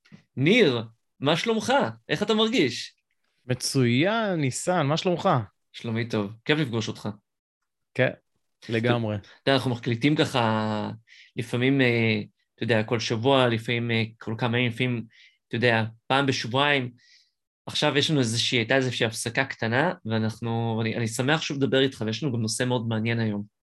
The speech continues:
Speaker 1: אז אני ככה כבר, אה, מחכה לתחילת השיחה,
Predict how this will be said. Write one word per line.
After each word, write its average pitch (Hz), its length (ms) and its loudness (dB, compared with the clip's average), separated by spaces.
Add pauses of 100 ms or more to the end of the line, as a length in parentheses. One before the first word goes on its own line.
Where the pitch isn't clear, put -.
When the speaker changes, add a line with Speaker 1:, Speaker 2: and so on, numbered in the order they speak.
Speaker 1:
אז 110 180 -8
אני 110 180 -2
ככה 110 240 -10
כבר, 110 300 -4
אה, 107 200 -2 (480)
מחכה 120 360 0
לתחילת 135 380 0
השיחה, 123 460 -2